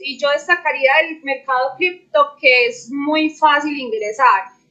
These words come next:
Tú puedes ingresar a hacer trading prácticamente desde diez dólares, puedes abrir posiciones con un dólar en el mercado de futuros, por ejemplo.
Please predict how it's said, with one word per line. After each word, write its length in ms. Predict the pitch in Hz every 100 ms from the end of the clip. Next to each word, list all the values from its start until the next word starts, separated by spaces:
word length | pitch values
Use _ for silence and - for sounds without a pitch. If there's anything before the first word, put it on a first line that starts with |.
| _
Tú 180 | - 277
puedes 280 | 311 339 349
ingresar 680 | 339 277 262 262 254 240 247
a 40 |
hacer 240 | 302 311
trading 840 | 320 311 302 311 311 302 302 302 294
prácticamente 560 | 285 294 311 262 240 269 285
desde 340 | 254 233 220
diez 340 | 233 247 220 -
dólares, 920 | 277 302 311 277 269 262 254 262 262
puedes 260 | - 233 262
abrir 240 | 294 220 220
posiciones 560 | 254 254 233 220 226
con 420 | - 240 220 196 _ _
un 260 | 226 226 220
dólar 500 | 262 294 294 277 254
en 60 | 240
el 100 | 233
mercado 320 | 220 - 214
de 120 | 226 254
futuros, 300 | 233 220 -
por 100 | -
ejemplo. 680 | 190 190 294 311 294 277 269